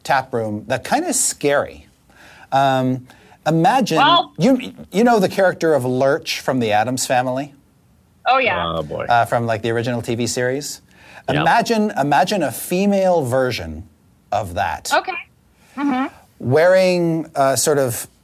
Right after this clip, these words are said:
Speaker 1: a torn, uh, almost vagabond-like clothing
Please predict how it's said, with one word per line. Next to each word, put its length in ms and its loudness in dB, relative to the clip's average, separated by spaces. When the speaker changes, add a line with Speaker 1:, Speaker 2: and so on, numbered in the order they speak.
Speaker 1:
a 80 -6
torn, 880 2
uh, 340 0
almost 320 -2
vagabond-like 1300 0
clothing 640 0